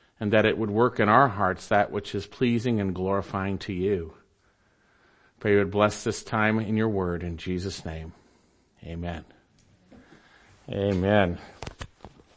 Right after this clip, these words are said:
Well, Scripture is quite clear that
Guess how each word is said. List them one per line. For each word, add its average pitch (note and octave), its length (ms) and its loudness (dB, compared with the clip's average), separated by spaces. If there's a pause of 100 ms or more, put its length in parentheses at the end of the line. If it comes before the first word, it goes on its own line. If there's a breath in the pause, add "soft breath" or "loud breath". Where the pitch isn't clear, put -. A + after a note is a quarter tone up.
(1000 soft breath)
Well, C3+ 120 -4
Scripture G#3+ 440 4
is E3 140 4
quite F3 380 4
clear D#3 560 6
that C3 580 4